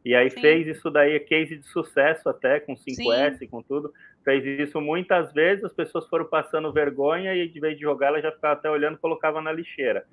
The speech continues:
Speaker 1: Só que
Speaker 2: Uhum.
Speaker 1: depende de ter lixeira também, eu sempre falo isso, né? Então,
Speaker 2: Uhum.
Speaker 1: assim, é, eu sei que você tem o dom da palavra, que você ensina tantas pessoas e está nos ensinando.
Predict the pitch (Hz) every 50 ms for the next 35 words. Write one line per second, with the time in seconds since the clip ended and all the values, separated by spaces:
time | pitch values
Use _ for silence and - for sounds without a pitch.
0 | _ _ _ _ _ - 113 107 - - - - - - 139 135 131 135 127 _
1 | - 143 143 139 147 151 - - - 170 160 151 135 117 - - 117 107 104 110
2 | 101 98 98 95 - - 117 120 - 135 131 - - 131 139 151 147 127 107 101
3 | - - - 98 104 110 107 _ _ _ _ _ _ _ _ - 120 113 135 143
4 | 156 - 202 - 151 135 117 107 104 - - - 123 117 113 113 110 - _ _
5 | - 120 117 - - 135 135 131 123 123 - - 127 113 101 95 95 - _ -
6 | 120 120 120 110 101 95 117 120 123 113 113 - - 110 107 101 101 107 120 139
7 | 143 143 120 - - 110 110 110 - - 117 117 - - 120 113 110 - - 123
8 | 120 120 117 _ - 117 110 - 120 113 110 113 110 _ - 120 117 117 113 110
9 | 117 117 117 - - 117 113 120 135 156 - - -